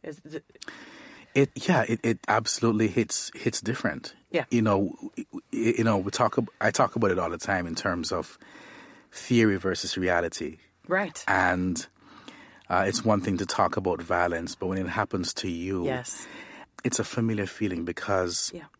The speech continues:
Speaker 2: you know, coming from Jama-, Jamaica is, um, you know, one of the most, in my opinion, one, yeah, this is a biased opinion, but one of the most wonderful places on the entire planet.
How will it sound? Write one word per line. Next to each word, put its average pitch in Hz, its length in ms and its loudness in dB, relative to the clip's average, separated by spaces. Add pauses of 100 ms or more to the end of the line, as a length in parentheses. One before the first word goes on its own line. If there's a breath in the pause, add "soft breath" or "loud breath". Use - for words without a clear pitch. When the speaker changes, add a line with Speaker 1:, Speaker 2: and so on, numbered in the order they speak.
Speaker 2:
you 107 80 -4
know, 95 100 0
coming 127 360 4
from 113 260 2
Jama-, 95 260 0
Jamaica 120 640 4
is, 98 600 -2 (100)
um, 87 560 0 (380)
you 107 60 -4
know, 90 60 -2
one 87 120 -2
of 87 100 -2
the 90 60 -4
most, 90 420 -6
in 98 60 -2
my 85 100 -2
opinion, 82 300 -4
one, 82 180 -6 (160)
yeah, - 80 -8 (140)
this - 140 -6
is 101 60 0
a 98 60 0
biased 90 340 0
opinion, 90 360 -4
but 87 100 -2
one 90 100 -2
of 98 80 -2
the 95 60 -2
most 95 340 -2 (920 loud breath)
wonderful 131 500 4
places 107 680 2 (120)
on 101 120 -4
the 95 80 0
entire 95 460 0
planet. 82 600 -8